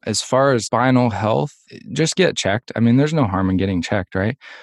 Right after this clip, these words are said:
That's the easiest thing to do. I have plenty of people who just want to get checked, and there are plenty of people that I say, "No, you don't have a structural shift. You're actually good to go."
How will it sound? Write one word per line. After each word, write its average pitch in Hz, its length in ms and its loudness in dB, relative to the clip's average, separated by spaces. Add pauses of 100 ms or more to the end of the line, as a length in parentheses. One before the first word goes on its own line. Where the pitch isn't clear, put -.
(140)
That's 120 220 0
the - 120 -2
easiest 98 420 0
thing 95 140 -2
to 92 80 0
do. 95 220 0
I 131 60 2
have 123 180 0
plenty 113 260 2
of 101 80 0
people 104 340 -2
who 98 120 0
just 98 180 -2
want 98 180 0
to - 60 -12
get 101 180 0
checked, 92 360 -2
and 101 160 2
there 104 100 4
are 101 80 2
plenty 101 260 0
of 95 120 -2
people 95 300 -2
that 92 120 2
I 92 80 0
say, - 260 -2
"No, 113 180 0
you 95 140 0
don't - 200 -4
have 110 160 -2
a - 60 -6
structural - 440 -10
shift. - 320 -12
You're 95 140 -2
actually 95 300 -4
good 92 120 -2
to - 80 -6
go." 131 180 0